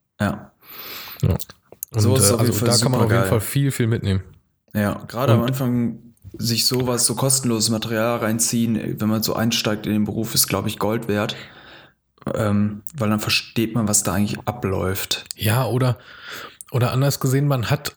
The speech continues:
Speaker 2: Anhaltspunkte, wonach man noch suchen möchte. Also
Speaker 1: Mhm.
Speaker 2: teilweise, wenn du in was einsteigst, das geht ja im Job auch so, also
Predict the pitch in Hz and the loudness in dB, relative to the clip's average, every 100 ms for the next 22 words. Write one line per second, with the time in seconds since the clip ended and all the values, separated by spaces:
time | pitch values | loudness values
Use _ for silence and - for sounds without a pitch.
0 | - 139 156 147 - - 147 - 127 117 | -4 0 2 2 0 -2 -2 0 -2 -2
1 | - 117 120 123 131 131 123 120 101 165 | -6 -4 0 2 2 2 0 0 2 0
2 | 170 104 101 - 107 95 - _ _ _ | 2 2 2 0 0 -2 -6 _ _ _
3 | - 117 135 185 208 - - 120 147 151 | 0 2 4 2 -2 -6 -4 0 2 2
4 | 127 135 135 113 110 90 143 - 113 113 | 2 0 0 0 0 0 0 0 0 0
5 | 101 127 131 107 113 127 123 131 123 107 | 0 0 2 2 0 0 0 0 2 2
6 | 113 | 0